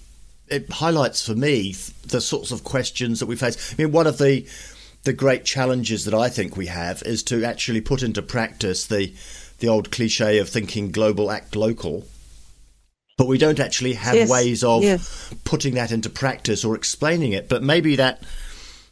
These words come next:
Speaker 1: attempting to look at all the layers or all the sa-, all, all the time is a clue for
Speaker 2: Mm-hmm.
Speaker 1: that.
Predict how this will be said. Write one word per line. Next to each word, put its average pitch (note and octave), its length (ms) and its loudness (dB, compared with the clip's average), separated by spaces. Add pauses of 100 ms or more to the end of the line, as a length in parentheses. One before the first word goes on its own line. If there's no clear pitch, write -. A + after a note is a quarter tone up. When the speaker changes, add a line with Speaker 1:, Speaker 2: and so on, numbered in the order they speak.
(360)
Speaker 1:
attempting C3 460 0
to A#2 80 -2
look C3 140 0
at C3 60 0
all B2 140 0
the A2+ 60 2
layers A#2+ 380 4
or A2 120 2
all A2+ 160 0
the G#2+ 80 -2
sa-, - 140 -4
all, B2 200 -2 (120)
all B2+ 260 0
the A2+ 100 0
time C#3 440 -2 (1600)
is - 100 -2
a A3+ 80 -2
clue D3+ 240 0
for F#3+ 100 0
Speaker 2:
Mm-hmm. A3 80 4
Speaker 1:
that. G#3+ 280 -2